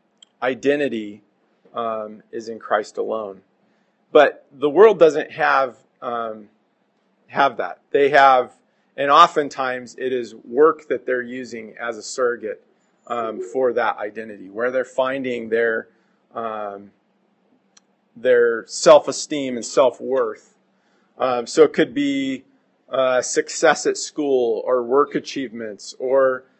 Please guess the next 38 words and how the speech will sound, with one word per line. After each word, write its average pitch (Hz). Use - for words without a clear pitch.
how 151
much 151
money 147
they 113
make, 101
or, 127
uh, 131
how 151
successful 160
their 123
children 123
have 110
been. 101
Um, 110
all 170
the 151
things 151
that 139
are 123
traditionally 147
kind 135
of 120
associated 151
with 127
the 117
fruit 151
of 120
our 127
labor. 120
Um, 113
it 139
is 131
common 143
for 127
people 139
to -
find 139
their 123